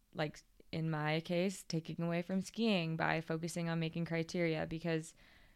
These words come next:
if I am putting all of my energy into whether I'm gonna qualify for the team or not, or whether I'm going to be able to race World Cup next year, I'm not actually going to do what I need to do in order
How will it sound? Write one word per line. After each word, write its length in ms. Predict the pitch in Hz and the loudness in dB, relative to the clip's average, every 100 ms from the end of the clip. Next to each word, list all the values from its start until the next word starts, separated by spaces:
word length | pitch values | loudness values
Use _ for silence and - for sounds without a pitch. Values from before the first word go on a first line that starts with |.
| - - _ _ - | -20 -20 _ _ -2
if 180 | 190 190 - | 0 0 2
I 640 | 180 180 185 190 214 214 - - - | 6 8 8 6 4 -2 -10 -20 -6
am 220 | 180 175 165 | -2 -2 -2
putting 280 | 175 165 165 | 0 2 2
all 200 | - 156 | 6 6
of 100 | 160 | 6
my 100 | 160 | 2
energy 520 | 160 156 156 165 165 | 2 0 0 2 2
into 800 | 156 151 156 151 156 147 147 156 - - - - - - - _ _ | 0 0 -2 -4 -4 -2 -2 -4 -8 -20 -20 -20 -20 -20 -20 _ _
whether 280 | 160 160 165 | 2 4 4
I'm 100 | 160 | 2
gonna 140 | 156 | -2
qualify 540 | 147 156 160 165 165 165 | -2 0 0 2 2 2
for 120 | 165 | 0
the 80 | 165 | -4
team 280 | - 170 | -2 -2
or 60 | 170 | 0
not, 300 | 170 165 160 | 0 0 0
or 100 | 156 | 0
whether 280 | 160 160 156 | 2 4 4
I'm 140 | 160 | 2
going 320 | 160 170 170 | 4 4 4
to 440 | 165 170 160 160 165 - | 2 0 2 0 -4 0
be 120 | 170 | 0
able 180 | 160 160 | 2 -2
to 120 | 170 | -4
race 360 | 175 202 214 - | 0 2 2 0
World 180 | 185 | -2
Cup 140 | 185 180 | 0 -2
next 280 | 180 175 - | -2 -4 -2
year, 260 | 175 170 - - - - - - | 0 0 -2 -18 -20 -20 -18 -2
I'm 100 | 196 | 2
not 140 | 220 | 6
actually 300 | 196 175 185 | 6 4 0
going 480 | 175 170 165 160 - | 2 2 2 0 -4
to 100 | - | -10
do 280 | 165 180 170 | -6 2 4
what 120 | 160 | 4
I 100 | 160 | 2
need 180 | 160 156 | 0 0
to 80 | 151 | -2
do 300 | 160 170 160 | -2 2 4
in 200 | 170 170 | 4 2
order 540 | - 165 156 147 147 | 2 2 2 0 -2